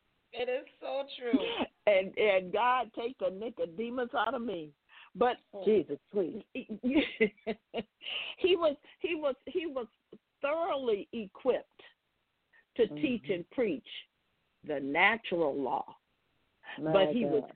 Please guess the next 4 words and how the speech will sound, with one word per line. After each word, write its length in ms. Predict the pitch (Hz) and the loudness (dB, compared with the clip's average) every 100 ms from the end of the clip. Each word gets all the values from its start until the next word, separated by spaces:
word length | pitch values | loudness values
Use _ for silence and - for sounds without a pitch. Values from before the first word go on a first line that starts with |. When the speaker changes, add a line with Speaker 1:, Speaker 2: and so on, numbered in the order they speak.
| - | 0
Speaker 2:
ignorant 600 | 226 175 160 151 127 - | 0 -4 -6 -6 -8 -6
of 140 | - - _ _ | -6 -6 _ _
spiritual 640 | 214 190 185 185 190 170 - | 2 2 2 -2 -10 -12 -4
things. 320 | 156 135 82 | -4 -4 -12